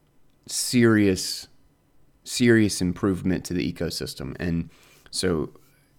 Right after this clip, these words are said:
even though I know it doesn't get a lot of attention and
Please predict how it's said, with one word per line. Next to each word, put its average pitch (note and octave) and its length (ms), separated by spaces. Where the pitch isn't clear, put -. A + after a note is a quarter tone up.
even B2 380
though G#2+ 180
I F#2+ 140
know G#2 380
it - 160
doesn't F#2 320
get G2 260
a F#2+ 100
lot F#2 380
of F2 440
attention G2+ 760
and F2 880